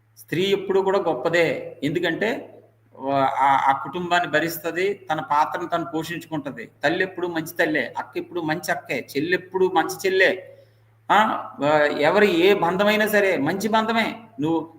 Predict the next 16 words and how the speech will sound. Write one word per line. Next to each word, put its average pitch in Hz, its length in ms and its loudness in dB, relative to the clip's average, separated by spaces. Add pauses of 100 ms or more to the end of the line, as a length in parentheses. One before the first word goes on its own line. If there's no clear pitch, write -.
మంచి 160 220 -4
తల్లి 165 220 0
ఉందా, 165 240 0
మంచి 165 360 -6
చెల్లి 160 160 -2
ఉందా 160 200 0
బైబిల్లో, 156 680 -2
ఇలాంటి 175 200 0
పిచ్చి - 320 -14
ప్రశ్నలు 208 400 0
వేస్తే 175 680 0
నువ్వు 180 160 -4
పిచ్చోడు 214 400 2
అని 208 140 4
అర్థమవుతుంది 180 520 0
అంతే. 135 260 -6